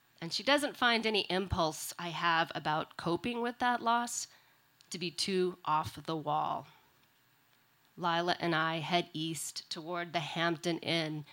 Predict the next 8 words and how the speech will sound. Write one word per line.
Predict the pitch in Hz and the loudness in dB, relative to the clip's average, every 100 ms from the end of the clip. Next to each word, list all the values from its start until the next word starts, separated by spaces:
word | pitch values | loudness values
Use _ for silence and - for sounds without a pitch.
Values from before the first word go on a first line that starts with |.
| - - _ | -20 -20 _
where | 180 180 | 2 2
we | 175 | 2
have | 170 160 170 - | 2 2 2 0
a | 180 | -6
reservation. | 160 156 156 147 151 147 - 151 139 - - - _ _ _ _ _ _ - - - _ | -4 -4 -4 -4 -4 -2 -2 -2 -4 -8 -20 -20 _ _ _ _ _ _ -20 -20 -20 _
At | - 220 | 2 4
the | 254 | 6
hotel, | 220 277 285 196 160 160 | 6 4 2 0 0 -2